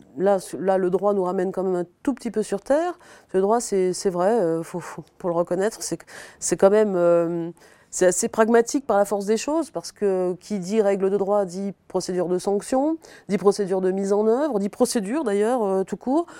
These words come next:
Un juriste se pose toujours la question, bon, ça va marcher comment, on va faire comment, on va le construire comment ce truc-là ? On va l'écrire comment ? Et après on va le mettre en œuvre comment ? Hein, c'est, c'est beaucoup moins, euh, disons, euh, gazeux que, euh, des discussions qu'on peut avoir, euh, sur d'autres terrains.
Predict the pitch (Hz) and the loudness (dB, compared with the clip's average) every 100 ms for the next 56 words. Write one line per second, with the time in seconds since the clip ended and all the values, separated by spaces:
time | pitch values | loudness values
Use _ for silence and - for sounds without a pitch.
0 | - 190 202 277 - 196 214 226 196 190 | -8 -2 2 2 0 -2 0 2 2 -2
1 | 196 277 208 170 208 202 196 - - 233 | -2 -2 -2 -2 0 0 -2 -4 -2 0
2 | 220 175 208 - 208 190 175 196 254 - | 0 0 -4 -4 -2 -2 0 0 -2 -4
3 | 262 - 240 208 190 202 - 175 - - | -4 -2 0 0 -2 -8 -8 -12 -14 -8
4 | 165 165 202 - 277 330 - 285 285 339 | 0 2 2 0 -2 -2 -2 -2 0 -4
5 | - - 214 226 262 214 196 208 202 - | -8 0 4 4 2 0 0 -2 -4 -4
6 | 175 180 165 - 190 165 - - 170 - | -6 -6 -8 -8 -4 -4 -6 -6 -4 -4
7 | 185 - - - - 190 214 240 240 240 | -6 -12 -20 -20 -4 -2 0 0 2 4
8 | 247 240 185 185 185 - _ - - _ | 4 2 2 0 -2 -8 _ -20 -20 _
9 | _ - 175 202 196 175 170 208 196 247 | _ -12 -2 2 4 4 4 4 2 -2
10 | 277 - 226 208 180 175 175 185 - 190 | -4 -2 2 2 0 -2 -6 -6 -8 -4
11 | 240 220 196 185 185 240 233 190 185 180 | -2 0 2 2 2 2 2 2 2 2
12 | 175 196 202 214 - 190 - 190 185 | -2 0 0 0 0 0 2 0 -2